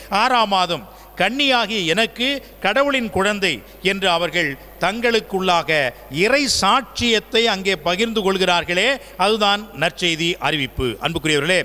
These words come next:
இந்த திருத்தலத்திலே வருகின்ற எத்தனை பேர் நன்மை பெறுகின்றார்கள், எவ்வளவு பேர் அங்கே மகிழ்ச்சியாக வந்து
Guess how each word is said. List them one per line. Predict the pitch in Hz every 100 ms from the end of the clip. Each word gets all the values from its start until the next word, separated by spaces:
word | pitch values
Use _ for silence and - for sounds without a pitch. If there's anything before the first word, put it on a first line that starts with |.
| - - -
இந்த | 156 180
திருத்தலத்திலே | 214 233 220 208 - 202 180
வருகின்ற | 180 185 196 185 143 - - -
எத்தனை | 190 - 240 233
பேர் | 208 175
நன்மை | 170 208
பெறுகின்றார்கள், | 180 165 156 147 143 131 127 95 - 180
எவ்வளவு | 220 269 262 233
பேர் | 233 202 135 135
அங்கே | 170 185 180
மகிழ்ச்சியாக | 135 160 226 - 240 240 233
வந்து | 214 202 208